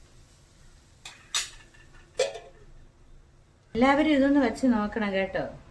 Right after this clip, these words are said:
മുരിങ്ങയില അങ്ങനെ കിട്ടാത്തിടം ചുരുക്കമാണല്ലോ. ക്യാരറ്റും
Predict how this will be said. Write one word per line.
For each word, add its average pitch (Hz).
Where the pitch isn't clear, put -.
മുരിങ്ങയില 175
അങ്ങനെ 240
കിട്ടാത്തിടം 247
ചുരുക്കമാണല്ലോ. 226
ക്യാരറ്റും 240